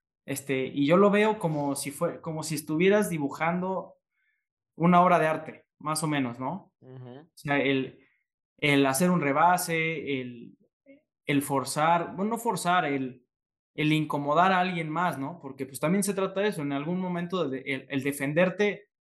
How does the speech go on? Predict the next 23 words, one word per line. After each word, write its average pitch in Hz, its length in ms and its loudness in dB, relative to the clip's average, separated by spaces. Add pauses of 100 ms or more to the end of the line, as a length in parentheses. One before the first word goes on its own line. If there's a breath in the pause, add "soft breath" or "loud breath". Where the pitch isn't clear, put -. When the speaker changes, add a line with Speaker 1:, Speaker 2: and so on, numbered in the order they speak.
(120)
Speaker 1:
el 135 160 -2
defenderte 151 520 0 (100)
en 165 80 -4
el 151 80 -2
automovilismo 147 680 -2
es, 185 320 -4
es 156 180 -8
incomodar 151 500 0
un 160 140 -2
poco 156 300 -6
al, 123 320 -4
al 127 100 -12
contrincante, 135 640 -4
¿no? 156 80 -4
Entonces, 196 380 -4 (120)
ese, 175 340 -4
ese 196 260 2
arte, 180 560 -4 (440)
ese 170 220 4
dibujo 175 420 2
en 165 100 -2
el 135 120 -4
que 120 460 -10